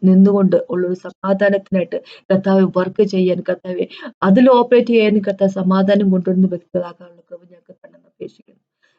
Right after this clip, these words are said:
കർത്താവ്, ഞങ്ങളിൽ ബേസ്ഡ് ആയിട്ടുള്ള സമാധാനമില്ല, അങ്ങയിൽ ബേസ്ഡ് ആയിട്ടുള്ള സമാധാനം. Thank you, Jesus, Master. കൃപ തരണമെന്ന് അപേക്ഷിക്കുന്നു, ബുദ്ധി തരണമെന്ന് അപേക്ഷിക്കുന്നു. വിജ്ഞാനം, സ്വർഗത്തിൽ നിന്ന് വിജ്ഞാനത്തിൽ ഓപ്പറേറ്റ് ചെയ്യുന്ന വ്യക്തികളായിരിക്കട്ടെ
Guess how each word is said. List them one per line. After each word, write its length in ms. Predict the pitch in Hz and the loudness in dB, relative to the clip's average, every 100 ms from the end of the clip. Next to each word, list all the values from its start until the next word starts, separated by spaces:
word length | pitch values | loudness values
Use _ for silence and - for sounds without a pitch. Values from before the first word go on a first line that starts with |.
| _ | _
കർത്താവ്, 300 | _ 196 196 | _ 0 2
ഞങ്ങളിൽ 440 | 196 190 208 226 | 4 4 4 4
ബേസ്ഡ് 380 | 185 190 196 208 | 4 2 2 0
ആയിട്ടുള്ള 260 | 208 196 196 | -2 -2 -6
സമാധാനമില്ല, 760 | 190 185 185 196 196 185 170 - | -4 -4 -2 0 2 2 -2 -6
അങ്ങയിൽ 340 | 185 196 214 | 0 2 2
ബേസ്ഡ് 340 | 196 180 190 185 | 2 0 -2 -6
ആയിട്ടുള്ള 220 | 180 170 | -12 -16
സമാധാനം. 800 | 175 170 175 - - 185 _ _ - | -16 -18 -18 -20 -20 -20 _ _ -4
Thank 200 | 190 196 208 | -2 0 0
you, 80 | 196 202 | 0 0
Jesus, 220 | 190 180 185 | -2 -4 -6
Master. 320 | 185 - 185 - | -8 -10 -8 -2
കൃപ 160 | 190 | 0
തരണമെന്ന് 420 | 196 202 196 196 | 2 0 0 0
അപേക്ഷിക്കുന്നു, 540 | 190 190 196 196 190 180 | 0 2 0 0 -6 -4
ബുദ്ധി 260 | 180 190 | -2 0
തരണമെന്ന് 340 | 214 208 196 196 | 0 2 2 0
അപേക്ഷിക്കുന്നു. 560 | 190 190 190 185 190 175 - - | 2 0 0 -4 -4 -6 -14 -4
വിജ്ഞാനം, 440 | 190 185 208 214 208 | -2 0 0 0 0
സ്വർഗത്തിൽ 500 | 196 196 220 233 233 | 0 0 0 2 2
നിന്ന് 140 | 214 | 2
വിജ്ഞാനത്തിൽ 500 | 202 196 208 214 220 | -2 -6 -4 -2 0
ഓപ്പറേറ്റ് 280 | 202 208 208 | 0 0 0
ചെയ്യുന്ന 200 | 202 190 | 0 -2
വ്യക്തികളായിരിക്കട്ടെ 640 | 190 190 185 180 180 190 | -2 -4 -6 -8 -12 -14